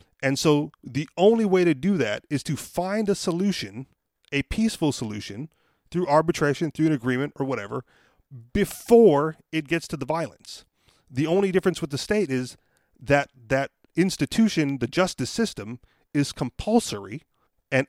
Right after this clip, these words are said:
absent the compulsory justice system, it has to be voluntarily.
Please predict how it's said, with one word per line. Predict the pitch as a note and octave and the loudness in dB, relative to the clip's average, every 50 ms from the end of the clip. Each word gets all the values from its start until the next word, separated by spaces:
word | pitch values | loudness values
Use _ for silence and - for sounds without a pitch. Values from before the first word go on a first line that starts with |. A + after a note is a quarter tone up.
| _ - | _ -4
absent | - E3 G3 G#3 - - - F#3 D#3+ D3 | 2 2 2 2 2 0 -6 -6 -4 -4
the | D3+ | -6
compulsory | - - D#3 C3 - - - F#3+ F3 - - D#3+ D3 C3 | -4 -2 -4 -4 -4 -2 -2 -2 -2 -2 -2 -4 -4 -2
justice | A#2+ F3+ F#3+ - - C3 A2 | -2 -4 -4 -4 -6 -10 -8
system, | - B2+ G#2+ - - A#2 A#2 B2+ - _ _ _ _ _ | -8 -10 -10 -10 -8 -10 -10 -10 -14 _ _ _ _ _
it | - C#3 - - | -14 -14 -10 -8
has | - - - G#3+ A3 G#3+ - - | -6 -4 -2 -2 -2 -2 -4 -4
to | - F3+ | -4 -4
be | D#3 E3+ E3 | -2 -2 -4
voluntarily. | C3+ D#3+ D#3 E3 E3 D#3+ D3 - - A3 G#3+ F3 A#2+ F#2+ F#2+ F#2+ C#3 | 0 0 0 0 0 -2 -4 -6 -8 -6 -4 -4 -4 -6 -8 -12 -14